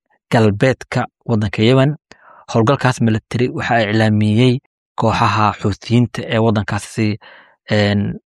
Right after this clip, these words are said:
qeybaha ugu muhiimsan maamula sida magaalada caasimadda ee Sanca. Howlgalkii oo socda, Sacuudiga ayaa dagaalka ku soo biiray si lama filaan ah. Een, waxaa bilowday duqeymihii ay isdhaafsanayeen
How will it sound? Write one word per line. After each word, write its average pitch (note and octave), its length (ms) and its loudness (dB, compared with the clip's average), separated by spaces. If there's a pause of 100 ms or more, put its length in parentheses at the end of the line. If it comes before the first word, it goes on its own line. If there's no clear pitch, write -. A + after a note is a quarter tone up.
(140)
qeybaha A2 300 2
ugu A#2+ 180 2
muhiimsan A2 420 0
maamula G#2 440 2
sida G#2 260 -2
magaalada G#2 400 0
caasimadda G#2 440 -2
ee G2 40 -4
Sanca. A2+ 440 -4 (380)
Howlgalkii B2 420 2
oo A#2+ 80 2
socda, A2 380 -2
Sacuudiga A2+ 500 2
ayaa G#2+ 180 2
dagaalka G#2+ 520 0 (200)
ku C3 80 -2
soo G2+ 220 0
biiray G#2 300 -2
si - 140 -6
lama G2+ 220 -2
filaan B2+ 320 0
ah. C3+ 120 0 (320)
Een, G#2 380 0
waxaa G#2 260 -2
bilowday A2 420 2
duqeymihii A2+ 520 2
ay A2 60 0
isdhaafsanayeen A2+ 800 0